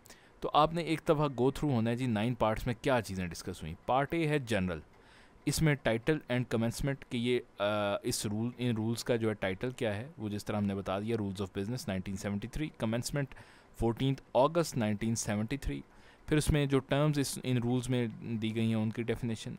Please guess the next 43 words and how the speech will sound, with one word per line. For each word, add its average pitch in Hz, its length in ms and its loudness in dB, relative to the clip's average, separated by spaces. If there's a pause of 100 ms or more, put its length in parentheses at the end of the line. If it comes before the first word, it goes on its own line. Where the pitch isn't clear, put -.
(160)
allocation 139 440 0
of 123 100 2
the 113 120 -2
business 123 300 0
यानी 127 160 0
कि 131 100 0
ये 123 120 2
बिजनेस, 117 440 0
ये 127 60 2
जो 120 240 0
performance 113 440 -2
of 117 100 -4
the 110 200 0
government 107 440 -2
function 123 360 0
है 95 120 0 (320)
कि 151 60 -16
किसको 185 360 4
एलोकेट 101 440 0
होगी, 104 180 -4
कौन 190 300 4
लोग 110 180 4
करेंगे 87 320 -2
ये, 85 180 -8 (500)
organization 139 580 2
of 131 100 2
division 127 420 2
यानी 147 180 2
कि 160 100 -2
किस 175 240 -2
तरह 180 140 4
से 156 140 2
डिवीजन्स 127 520 2
जो 113 120 0
हैं 110 80 2
वो 110 140 0
बनेंगी, 92 380 -4
मिनिस्ट्रीज़ 123 560 2
के 120 80 0
अंदर 113 160 2
डिवीजन्स 113 460 0
होती 98 240 -6
हैं 135 80 -8